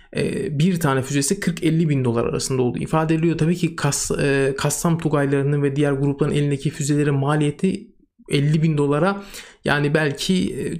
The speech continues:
ço-, yani rakam vermem ama çok daha fazlasını yapabilir. Yani belki yüz, iki yüz tane, elli bin dolara iki yüz tane belki füze, e, yapabilecek, e, kapasitedeler. Çünkü maliyetler çok düşük. Yani bir çelik borunun içerisine sadece,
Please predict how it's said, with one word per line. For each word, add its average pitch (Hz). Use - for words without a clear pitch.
ço-, -
yani 147
rakam 185
vermem 190
ama 185
çok 196
daha 160
fazlasını 151
yapabilir. 143
Yani 139
belki 143
yüz, 147
iki 151
yüz 165
tane, 131
elli 143
bin 139
dolara 135
iki 143
yüz 156
tane 135
belki 135
füze, 135
e, 139
yapabilecek, 135
e, 139
kapasitedeler. 127
Çünkü 175
maliyetler 147
çok -
düşük. 120
Yani 139
bir 139
çelik 156
borunun 151
içerisine 131
sadece, 147